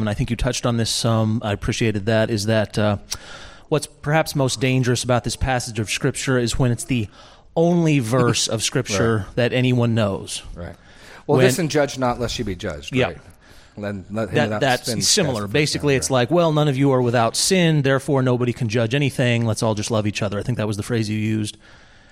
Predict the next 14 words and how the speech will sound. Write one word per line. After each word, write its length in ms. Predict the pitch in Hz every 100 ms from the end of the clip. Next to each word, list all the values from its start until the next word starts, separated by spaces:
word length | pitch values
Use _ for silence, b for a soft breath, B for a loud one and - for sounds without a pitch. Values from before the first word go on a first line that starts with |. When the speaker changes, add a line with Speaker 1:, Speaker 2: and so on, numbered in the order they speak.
| B
Speaker 2:
Right. 180 | 92 82 -
Speaker 1:
And 160 | 135
that's 200 | 127 -
really 220 | 131 135 123
dangerous, 680 | 127 120 117 123 117 - - -
and 120 | 120 110
I 40 |
appreciate 320 | 107 123 117
you 80 | 120
unpacking 460 | 117 - 123 120 120
it 40 | 120
in 40 |
that 180 | 117 107
way. 320 | 113 110 107